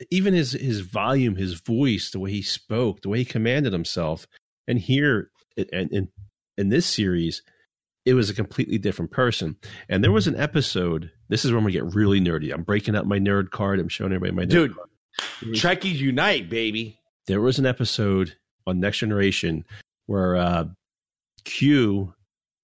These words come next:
Speaker 1: allowed Picard to, to play it safe. There was a moment in time where he got into a fight and got stabbed in the heart and died
Speaker 2: Oh,
Speaker 1: when he
Speaker 2: yeah.
Speaker 1: was, you know, was, he
Speaker 2: Yep.
Speaker 1: was, like, a young guy.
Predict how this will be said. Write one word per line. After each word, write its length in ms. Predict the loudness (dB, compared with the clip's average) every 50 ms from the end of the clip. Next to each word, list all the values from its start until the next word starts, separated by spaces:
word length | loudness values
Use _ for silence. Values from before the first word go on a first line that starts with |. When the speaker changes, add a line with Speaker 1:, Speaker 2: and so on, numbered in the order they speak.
| _ -4
Speaker 1:
allowed 560 | -2 0 0 2 2 2 2 0 -2 -4 _
Picard 520 | -10 -10 -6 -4 -2 0 2 2 2 0 0
to, 180 | -2 -4 -4 -4 _ _ _ _ _ _
to 80 | -12 -12
play 280 | -8 -4 -2 0 0 0
it 120 | 0 -2
safe. 460 | -2 0 2 2 2 2 -2 -4 -2
There 100 | 0 2
was 180 | 2 2 2 2
a 40 | 2
moment 380 | 2 2 2 2 0 -2 -2
in 60 | -2
time 160 | 0 0 0 0
where 80 | 0
he 100 | 0 0
got 120 | 2 2 2
into 100 | 0 0
a 40 | -2
fight 300 | -2 -4 -4 -4 -2 -2
and 80 | -2
got 140 | -4 -4 -4
stabbed 360 | -4 -2 0 0 2 0 0
in 100 | 0 0
the 100 | 0 0
heart 320 | 2 2 2 2 2 0 -2
and 280 | -4 -4 -4 -6 -8 _ -20 -20 _ _ _ _ _ _ -4 0
died 300 | 0 2 2 4 4 4
Speaker 2:
Oh, 40 | 4
Speaker 1:
when 100 | 4 4
he 60 | 4
Speaker 2:
yeah. 40 | 2
Speaker 1:
was, 160 | 2 0 -4 -8 -8 -8 -8 -8 _ _ _ -10 -6 -2
you 140 | 0 0
know, 100 | 2 2 0
was, 120 | -2 -2
he 280 | -2 -2 -2 -2 -4 -4 _ _ _
Speaker 2:
Yep. 140 | -6 -4 -4 -4
Speaker 1:
was, 160 | -4 -6 -8
like, 100 | -10 -6
a 40 | -2
young 280 | 0 2 4 4 4 4
guy. 400 | 4 2 2 2 2 0 0